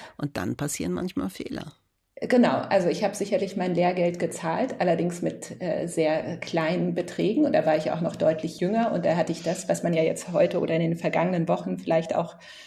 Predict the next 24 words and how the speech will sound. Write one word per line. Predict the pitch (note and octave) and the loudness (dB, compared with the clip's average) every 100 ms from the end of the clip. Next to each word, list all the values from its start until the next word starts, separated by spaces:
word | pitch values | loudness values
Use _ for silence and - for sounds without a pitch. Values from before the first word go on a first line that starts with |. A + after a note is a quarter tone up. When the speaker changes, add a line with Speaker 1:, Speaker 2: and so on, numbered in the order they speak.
| - - - | -20 -20 -10
Speaker 2:
haben | F3 E3 | -4 -2
Sie | E3+ | -2
von | F3 | 0
der | D#3+ | 0
GameStop-Geschichte | D3+ D#3+ G3+ - F#3+ F#3+ F3 - F#3 F#3 | 2 0 0 0 0 0 -4 -2 -2 -4
gehört, | F3 F3 F3 F3+ - | -4 0 0 -2 -2
wo | E3 E3 D#3+ | -4 -2 -2
junge | - E3+ E3+ | -2 -2 0
Anleger | - E3+ E3+ E3+ E3+ D#3+ | 0 -2 0 0 0 -2
den | D#3+ D#3+ D#3+ E3+ - | -2 -4 -4 -6 -4
Aktienpreis | F3 - D#3+ E3 E3+ | -6 -4 -2 -2 -2
in | E3+ | -4
die | D#3+ | 0
Höhe | E3+ F#3 | 2 2
getrieben | F#3+ - G3 F#3+ G3 | -2 -4 -6 -4 -4
haben. | F#3+ G3 A3 | -2 -2 -2
Ich | - | -2
glaube, | - E3+ | 0 2
als | F3 - | 2 2
junger | E3+ F#3 D#3+ | -2 2 2
Mensch | D#3+ G3 A3 | 4 4 4
ist | - - | -2 0
man | E3+ | 0
schon | - F3 F3 | 2 0 0